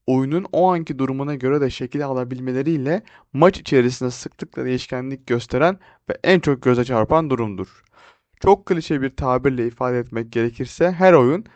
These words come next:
satrançtaki bir hamle gibidir. Hücum formasyonları ise bu oyunun stratejik temelini oluşturur. Her diziliş, rakip savunmayı şaşırtmak, boşluk yaratmak ve hücum ritmini belirlemek için dikkatle tasarlanması gereken ilk husustur.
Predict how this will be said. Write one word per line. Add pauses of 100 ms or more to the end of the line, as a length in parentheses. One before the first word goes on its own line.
(120)
satrançtaki
bir
hamle
gibidir. (520)
Hücum
formasyonları
ise (240)
bu
oyunun
stratejik
temelini
oluşturur. (680)
Her
diziliş, (260)
rakip
savunmayı
şaşırtmak, (240)
boşluk
yaratmak (260)
ve
hücum
ritmini
belirlemek
için
dikkatle
tasarlanması
gereken
ilk
husustur.